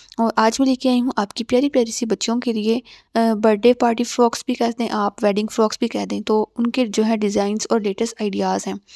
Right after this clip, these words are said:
कि आप किस तरह से उनको मेकओवर कर सकते हैं बजट में रहकर। पहली बात तो ये कि अगर आप इस, इनको घर में बनाती हैं या बनवाती हैं, अगर आपको स्टिचिंग आती है तो जाहिर सी बात है खुद ही बनाएंगी तो बहुत ईजी से बन जाएंगी।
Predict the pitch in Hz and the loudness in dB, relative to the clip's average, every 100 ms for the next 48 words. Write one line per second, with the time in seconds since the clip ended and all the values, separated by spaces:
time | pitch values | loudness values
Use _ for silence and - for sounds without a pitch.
0 | - - 240 233 254 - 262 254 247 220 | -20 0 0 2 -2 0 0 2 0 0
1 | 214 196 - 233 247 - 233 226 240 262 | -2 0 0 0 0 -2 -4 -2 0 2
2 | 214 196 - 208 196 185 - - - - | 2 0 -2 -4 -4 -6 -10 -10 -16 -18
3 | - - - 247 269 262 262 240 233 247 | -18 -12 0 4 6 4 4 2 2 2
4 | 240 220 208 233 226 226 _ - - - | 0 0 0 0 0 -2 _ -16 -8 -4
5 | 220 240 226 214 214 220 220 202 208 226 | 0 0 2 2 2 2 0 -2 -2 0
6 | 226 226 214 208 196 196 208 196 190 - | 2 2 2 2 0 0 -2 -2 -4 -6
7 | - 208 208 208 233 226 - 254 254 254 | -4 0 0 2 2 2 0 2 2 4
8 | 262 247 240 240 233 254 233 247 254 240 | 4 4 4 2 2 4 4 4 2 2
9 | 247 226 214 220 233 220 226 - 220 214 | 2 0 -2 0 0 4 2 2 -2 2
10 | 233 214 196 202 208 254 | 2 4 2 -2 -2 -4